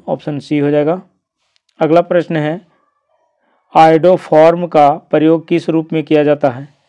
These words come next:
सही उत्तर इसका हो जाएगा प्रतिरोधी के रूप में, ऑप्शन इसका हो जाएगा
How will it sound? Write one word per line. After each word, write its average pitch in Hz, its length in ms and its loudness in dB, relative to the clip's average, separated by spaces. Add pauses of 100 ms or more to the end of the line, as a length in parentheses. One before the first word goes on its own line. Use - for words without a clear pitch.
(360)
सही 160 240 2
उत्तर 160 200 2
इसका 160 200 -2
हो 151 80 2
जाएगा 143 280 0 (520)
प्रतिरोधी 156 640 0
के 165 120 -2
रूप 147 240 -2
में, 156 240 -6 (120)
ऑप्शन 156 300 -8
इसका 151 200 -4
हो 147 120 2
जाएगा 147 260 0